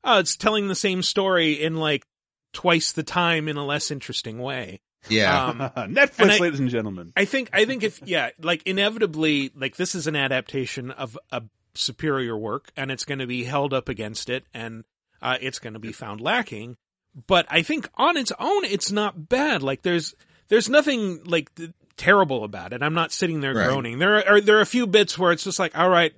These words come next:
Speaker 1: you, you've drawn out this joke a little too long. Cut it, cut it short." But, uh,
Speaker 3: Mm-hmm.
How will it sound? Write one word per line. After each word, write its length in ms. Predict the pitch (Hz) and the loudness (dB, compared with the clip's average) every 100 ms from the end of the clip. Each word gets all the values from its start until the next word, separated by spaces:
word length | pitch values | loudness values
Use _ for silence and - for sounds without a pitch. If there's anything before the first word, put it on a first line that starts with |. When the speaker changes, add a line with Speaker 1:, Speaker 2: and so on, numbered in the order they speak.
| 143 | -10
Speaker 1:
you, 280 | 151 151 147 | -8 -8 -6
you've 380 | 156 151 127 - | -6 -6 -8 -2
drawn 280 | 165 170 170 | 4 6 6
out 180 | 165 - | 2 0
this 200 | 147 - | -6 -2
joke 280 | 139 131 | -2 -2
a 20 | 131 | -4
little 220 | 127 117 | -8 -8
too 200 | - 127 | -8 -6
long. 400 | 117 120 117 113 | -4 -4 -4 -8
Cut 200 | - 113 | -10 -8
it, 140 | 120 - _ _ _ | -8 -10 _ _ _
cut 160 | 135 143 | -10 -8
it 60 | |
short." 340 | - 110 98 101 _ | -8 -10 -10 -12 _
But, 320 | 120 101 - | -16 -16 -14
uh, 220 | 107 101 101 - | -14 -12 -14 -16
Speaker 3:
Mm-hmm. 360 | 107 113 101 | -14 -12 -14